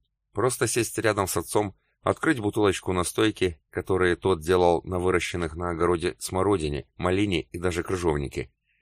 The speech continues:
и забыть обо всей той грязи, которую он выслушивал целый день. Он постучал. Увидев движение за окном рядом с дверью, он помахал рукой и крикнул: «Папа, это я!» Дверь приоткрылась.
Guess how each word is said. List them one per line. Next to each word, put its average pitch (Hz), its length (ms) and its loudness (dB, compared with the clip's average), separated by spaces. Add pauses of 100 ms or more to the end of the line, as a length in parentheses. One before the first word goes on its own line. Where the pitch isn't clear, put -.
и 95 120 0
забыть 95 360 2
обо 95 180 2
всей 123 280 -2
той 98 240 2
грязи, 87 580 -2 (240)
которую 113 460 4
он 92 160 2
выслушивал 92 580 -2
целый 82 320 -2
день. 67 260 -8 (920)
Он 92 140 -2
постучал. 82 560 -2 (480)
Увидев 98 380 2
движение 101 460 2
за 90 140 2
окном 95 280 -2
рядом 90 280 2
с 80 60 -6
дверью, 104 420 0
он 95 180 -4
помахал 90 440 0
рукой 90 300 0
и - 80 -4
крикнул: 78 500 -4 (200)
«Папа, 90 400 2
это 85 200 0
я!» 87 280 0 (720)
Дверь 80 280 0
приоткрылась. 76 640 -2